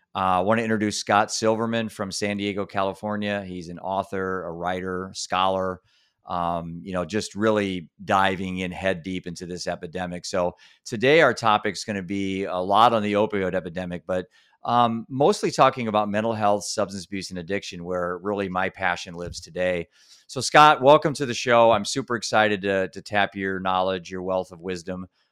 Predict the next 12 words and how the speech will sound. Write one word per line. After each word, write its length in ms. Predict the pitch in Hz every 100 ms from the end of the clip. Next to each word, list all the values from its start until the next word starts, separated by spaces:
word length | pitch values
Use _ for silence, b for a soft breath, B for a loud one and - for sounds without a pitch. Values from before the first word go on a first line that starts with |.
| _
Um, 420 | 98 98 92 92
and 80 | 92
again, 220 | 95 101
thanks 240 | 82 107 -
for 80 | 98
taking 280 | 107 92
the 60 | 92
time 320 | - 92 95
to 80 | 87
join 240 | 85 92
us 120 | 90 -
today. 280 | 85 85